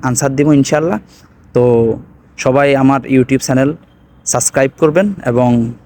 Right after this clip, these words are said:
লাইক, কমেন্ট, শেয়ার করবেন। আর যারা Facebook থেকে দেখবেন, Facebook-এ অবশ্যই লাইক, কমেন্ট, ফলো দিয়ে রাখবেন। পরবর্তীতে ইনশাল্লাহ আমি ভিডিও দিব, আমি চেষ্টা করব প্রতিদিন একটা একটা ভিডিও দেওয়ার। আর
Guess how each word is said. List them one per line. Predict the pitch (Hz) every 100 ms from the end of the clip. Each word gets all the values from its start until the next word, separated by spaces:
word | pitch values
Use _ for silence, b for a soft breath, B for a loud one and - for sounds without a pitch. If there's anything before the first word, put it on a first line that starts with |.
| -
লাইক, | 123 127 127
কমেন্ট, | 139 135 135
শেয়ার | 131 123
করবেন। | 151 143 170 196 - _ _ _
আর | 127 123 117 113 110 - - - - - -
যারা | - 131 131
Facebook | 147 135 151
থেকে | - 170
দেখবেন, | 160 156 196 208 -
Facebook-এ | 139 123 123 143
অবশ্যই | 131 131 - 165 226 - - - - - -
লাইক, | 127 127
কমেন্ট, | 131 131 131 - -
ফলো | 135 123
দিয়ে | 135
রাখবেন। | 143 131 139
পরবর্তীতে | 143 127 120 117 113
ইনশাল্লাহ | 120 110 135 135
আমি | 127
ভিডিও | 123 123 123
দিব, | 113 127 135
আমি | 123 139
চেষ্টা | - 160 -
করব | 160 170
প্রতিদিন | 185 165 156 160
একটা | 147 151
একটা | 147
ভিডিও | 151 139 127
দেওয়ার। | 127 135 190 B B B B B - - -
আর | - 127 120